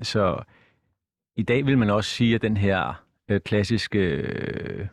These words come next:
mere sådan traditionel maskulin type, vil du også finde hos Nye Borgerlige og hos, øh, hvad hedder det, øh, Liberal Alliance. Der er også nogle af de her,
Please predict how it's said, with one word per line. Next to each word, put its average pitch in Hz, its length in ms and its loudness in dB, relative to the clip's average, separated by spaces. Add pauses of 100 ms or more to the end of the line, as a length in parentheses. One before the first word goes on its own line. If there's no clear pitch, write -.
(140)
mere 98 180 2
sådan 98 140 0
traditionel 104 440 2
maskulin 95 400 0
type, 92 240 0
vil 87 120 -2
du 85 80 0
også 92 160 -2
finde 98 360 0
hos 95 260 0
Nye 95 160 2
Borgerlige 82 680 0
og 67 100 -2
hos, 82 360 -4
øh, 82 300 -4 (460)
hvad 90 100 0
hedder 87 140 2
det, 78 280 -4
øh, 73 160 -2
Liberal 87 380 0
Alliance. 85 500 -2 (140)
Der 104 60 0
er 92 40 2
også 80 260 -2
nogle 90 260 0
af 85 60 -6
de 90 120 -6
her, 82 180 0